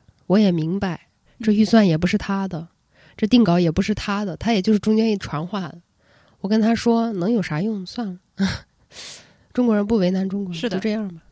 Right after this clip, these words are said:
Speaker 1: 嗯。
Speaker 2: <laughs> 哎呀，你说到中间传话的，来，我们进入到下一个我要吐槽的人，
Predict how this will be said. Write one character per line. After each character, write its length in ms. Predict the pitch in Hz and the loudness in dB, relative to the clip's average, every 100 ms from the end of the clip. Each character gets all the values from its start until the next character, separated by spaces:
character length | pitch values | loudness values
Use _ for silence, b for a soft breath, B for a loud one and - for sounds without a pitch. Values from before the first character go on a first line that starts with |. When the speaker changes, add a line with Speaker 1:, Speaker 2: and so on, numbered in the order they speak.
| - | -12
Speaker 1:
嗯。 260 | 190 180 180 _ | -10 -10 -14 _
Speaker 2:
<laughs> 100 | 220 - 190 285 285 294 190 - - - 415 - - B B 320 B B B B B _ _ _ _ _ _ _ _ B B B B B B - | -8 -8 -6 -4 -4 -4 -6 -6 -8 -12 -12 -12 -16 B B -12 B B B B B _ _ _ _ _ _ _ _ B B B B B B -6
哎 80 | 226 | -4
呀， 60 | |
你 80 | 247 | -2
说 140 | 381 | 2
到 60 | 339 | 2
中 140 | 330 | 2
间 120 | 349 349 | -2 -2
传 220 | 214 233 | 0 2
话 140 | 277 | 2
的， 160 | 208 180 | 2 -2
来， 120 | 185 | -4
我 120 | 190 | -6
们 140 | 190 202 | -8 -6
进 140 | 240 | -6
入 60 | 214 | -4
到 140 | 208 | -4
下 200 | 240 208 | -4 -4
一 60 | 175 | -6
个 240 | 175 175 | -8 -8
我 80 | 165 | -10
要 80 | 175 | -10
吐 140 | 196 | -10
槽 140 | 170 | -12
的 100 | 165 | -12
人， 220 | 160 - | -14 -18